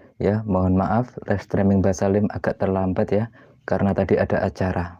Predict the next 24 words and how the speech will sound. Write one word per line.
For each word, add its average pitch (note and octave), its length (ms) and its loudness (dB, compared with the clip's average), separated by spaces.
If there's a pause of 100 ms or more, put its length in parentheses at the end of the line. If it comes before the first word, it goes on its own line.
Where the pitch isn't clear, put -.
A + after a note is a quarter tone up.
(120)
Nah, G2 320 -2 (720)
semoga A2 560 4
di G#2+ 160 2
malam G2 480 2
Kamis F#2+ 400 -2
ini G#2+ 400 2 (560)
live F#2+ 160 0
streaming G2 400 2
Mbah F#2+ 80 2
Salim G2+ 320 2
lancar, G2 320 0
tidak G2 320 -2
ada F#2 160 0
halangan F2+ 400 0
apa-apa G2 560 -4 (400)
dalam G#2 480 2
membagikan G2 640 0
ilmu G2+ 320 2
pengetahuan G2 800 2 (320)
yang G#2 160 2
bermanfaat F#2+ 560 0
kepada - 320 -2
saudara F#2 480 0
semua F#2 400 0